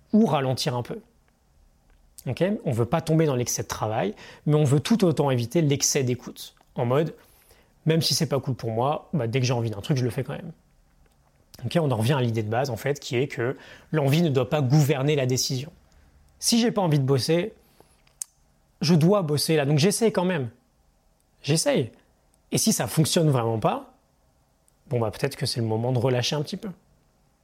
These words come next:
Ok ? Euh, bref, je vais parler pendant une heure à dire la même chose si je m'arrête pas.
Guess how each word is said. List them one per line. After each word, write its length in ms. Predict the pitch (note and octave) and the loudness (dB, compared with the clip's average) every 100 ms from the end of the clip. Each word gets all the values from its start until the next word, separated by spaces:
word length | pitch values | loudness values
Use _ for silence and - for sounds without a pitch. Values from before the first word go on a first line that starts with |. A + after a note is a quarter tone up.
| _ _ _ _ - D3+ | _ _ _ _ -12 -6
Ok ? 220 | D#3 A3 - - - - - _ - | -2 -4 -6 -20 -20 -20 -20 _ -2
Euh, 120 | B2+ | 0
bref, 240 | A#2+ C3+ - | 2 0 -2
je 180 | A#2 G#2+ | -2 -2
vais 360 | A2 A#2 A2+ A2+ | -2 -2 -2 0
parler 280 | B2+ C3 | 0 0
pendant 260 | D3+ C3 A#2 | 0 0 0
une 140 | A#2+ | 0
heure 140 | B2+ A2+ | 0 0
à 60 | |
dire 120 | A2+ A#2 | -2 -2
la 80 | |
même 120 | A2+ A2 | -2 -4
chose 260 | - E3 | -4 -2
si 180 | - C3 | -4 -4
je 120 | A2 | -4
m'arrête 440 | A2 A#2 G#2+ A2+ - | -4 -2 -2 -4 -2
pas. 440 | D#3+ F#3+ - | -2 -2 -6